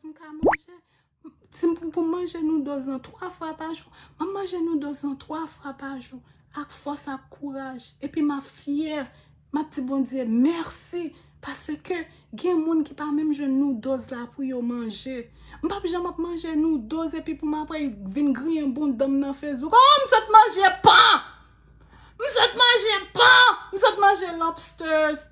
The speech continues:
Non! M pa fè l. M ap di m sot manje noudoz. Manje la fòs ak kouraj. Jodi a manje noudoz. Demen si Dye vle, Bondye a fè m manje chicken. M viv ak sa m genyen. M trè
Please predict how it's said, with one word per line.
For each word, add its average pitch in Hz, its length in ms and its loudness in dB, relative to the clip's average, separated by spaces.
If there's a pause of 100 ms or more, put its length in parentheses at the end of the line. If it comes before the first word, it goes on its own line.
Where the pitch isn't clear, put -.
(140)
Non! 381 320 -10
M - 880 -20
pa 349 160 -4
fè 330 380 -10
l. 285 100 -12
M - 240 -14
ap 320 80 -16
di 339 160 -6
m - 80 -4
sot 320 160 -8
manje 330 400 -4
noudoz. 302 640 -4 (400)
Manje 311 600 0
la 302 160 -10 (160)
fòs 302 320 -6
ak - 160 -16
kouraj. 294 560 -4
Jodi 294 240 -6
a 294 80 2
manje 294 400 -2
noudoz. 285 560 -2 (240)
Demen 330 320 -2
si 320 240 -8
Dye 339 240 -8
vle, 330 160 -8
Bondye 302 320 -4
a 302 160 -4
fè 311 80 -10
m 285 160 0
manje 277 400 -4
chicken. 277 560 -6 (260)
M 370 160 0
viv 320 240 -6
ak 330 160 -4
sa 302 320 -4
m 277 60 0 (100)
genyen. 277 400 -4
M 349 160 -6
trè 359 380 -6